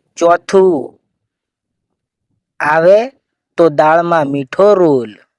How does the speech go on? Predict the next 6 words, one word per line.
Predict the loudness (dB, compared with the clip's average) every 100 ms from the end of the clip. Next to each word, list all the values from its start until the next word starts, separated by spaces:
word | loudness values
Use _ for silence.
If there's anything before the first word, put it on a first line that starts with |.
| _ _ _ _ _ _ _ -12
છાયાની | -6 -2 -2 0 -2 -2 -6
સાથે | -4 -4 -4 -4 -6
છોકરી | -6 -8 -8 -6 -2 0
હોય | 2 0 0 -8 _ _ _ _
બોલ | -10 -2 2 2
બોલ. | 0 0 0 -2